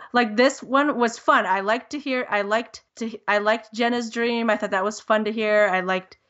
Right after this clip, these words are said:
to hear about Allison's dreams, but then when they really got into the dream talk, I was like, "Ugh." <laughs>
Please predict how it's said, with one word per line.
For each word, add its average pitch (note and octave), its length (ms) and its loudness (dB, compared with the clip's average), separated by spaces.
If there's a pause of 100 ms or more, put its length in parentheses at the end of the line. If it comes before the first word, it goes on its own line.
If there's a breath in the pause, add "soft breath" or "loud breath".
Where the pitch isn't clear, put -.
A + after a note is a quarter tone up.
(360)
to A3 100 -2
hear G#3 140 4
about F#3 240 2
Allison's G#3 420 2
dreams, G#3+ 300 -2
but F#3 120 -8
then A3+ 140 4
when A3 140 4
they G3 80 4
really A3 300 4
got G#3 220 2
into G3+ 240 -2
the F3+ 120 -6
dream G3+ 340 -4
talk, F#3+ 400 2 (560)
I F#3 120 -2
was F#3 200 -4
like, F3 180 -4 (300)
"Ugh." F3 180 -10 (760 loud breath)
<laughs> - 60 -10